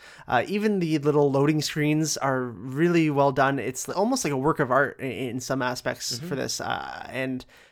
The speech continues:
Speaker 1: to have a, a, a superhero game, uh, go this in, in depth in two thousand one is, is pretty, pretty crazy.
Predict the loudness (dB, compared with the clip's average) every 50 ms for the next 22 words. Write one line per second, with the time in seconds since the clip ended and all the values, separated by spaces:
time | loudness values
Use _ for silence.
0 | _ -20 -8 -2 0 0 2 4 2 4 4 6 6 6 6 4 2 -2 -6 -8
1 | _ -6 -6 -6 -6 -10 _ _ -6 -4 -4 -4 -2 -2 0 2 2 2 2 4
2 | 2 2 2 0 -2 -4 -4 -4 -8 -10 -12 -16 _ _ _ _ _ _ -6 -4
3 | -2 0 0 -2 -2 2 2 4 4 4 4 2 2 2 0 -2 -6 -10 _ _
4 | -8 -4 -2 0 0 0 -2 -2 -2 -4 -4 -2 0 2 2 2 2 0 -6 -16
5 | -18 -14 -12 -10 -8 -8 -8 -8 -4 0 0 2 2 0 -2 -2 -4 -2 -2 -2
6 | -2 -2 -2 -4 -4 -4 -6 -8 -8 -8 -8 -8 -8 -8 -10 _ _ _ -20 -12
7 | -4 -2 0 2 2 2 0 0 -2 -4 -8 -10 -12 -6 -4 -4 -2 -2 -2 -2
8 | -4 -4 -4 -8 -10